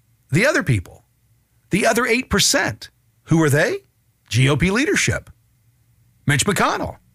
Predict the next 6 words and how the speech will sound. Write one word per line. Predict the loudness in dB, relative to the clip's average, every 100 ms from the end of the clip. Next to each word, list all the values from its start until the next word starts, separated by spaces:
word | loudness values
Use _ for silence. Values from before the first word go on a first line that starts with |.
| -4
Kevin | 0 2
McCarthy, | 0 0 0 0 -6 -8 -10 _ _ _ _ _ _ _ _ _ _ _ _ _ _ 0
Mitt | 0 2
Romney, | 0 2 -2 -6 -10 _ _ _ _ _
Thune. | -4 0 0 -2 -6 _ _ _ _ _ _ -4
Yep. | 0 0 -4